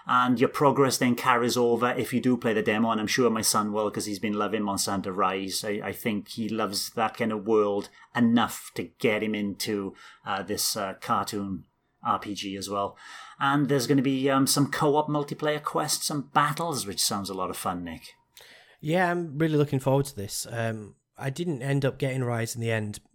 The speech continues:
Speaker 2: but, uh, the more they've shown of this game, the more appealing it's become to me. I do much prefer the sort of straight R P G aspect of this game. Um,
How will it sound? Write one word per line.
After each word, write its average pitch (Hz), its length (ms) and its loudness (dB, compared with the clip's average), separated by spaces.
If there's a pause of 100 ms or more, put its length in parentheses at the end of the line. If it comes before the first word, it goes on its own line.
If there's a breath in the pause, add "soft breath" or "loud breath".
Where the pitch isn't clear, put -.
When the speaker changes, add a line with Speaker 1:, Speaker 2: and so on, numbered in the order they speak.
(120)
Speaker 2:
but, 117 240 0
uh, 123 140 0
the 131 120 4
more 139 220 8
they've 135 160 4
shown 135 300 2
of - 180 -10
this 123 260 -4
game, 117 280 -2
the 113 80 -4
more 113 320 0 (280)
appealing 120 440 -2
it's - 160 -12
become 120 320 -8
to - 100 -10
me. 113 220 -8 (760 loud breath)
I 123 80 -2
do 131 560 2
much 131 400 0
prefer 120 400 0
the 113 80 -2
sort 101 220 -4
of 104 60 -10
straight 110 440 -8
R 113 140 -6
P 110 200 -2
G 107 460 -6 (960)
aspect - 580 -8
of 117 140 -12
this 117 180 -8
game. 107 380 -10 (320)
Um, 110 440 -10